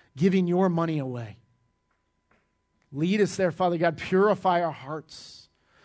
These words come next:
of what we truly think life is about, what we think true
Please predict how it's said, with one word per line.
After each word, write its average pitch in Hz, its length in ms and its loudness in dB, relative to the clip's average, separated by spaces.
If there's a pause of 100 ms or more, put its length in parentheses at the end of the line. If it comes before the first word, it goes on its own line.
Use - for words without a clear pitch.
(160)
of 139 120 -8
what 190 220 4
we 214 140 0
truly 214 480 -2
think 185 280 -6
life 180 300 0
is 170 100 -4
about, 160 280 0
what 190 120 -2
we 202 120 -4
think 208 220 -4
true 196 440 -8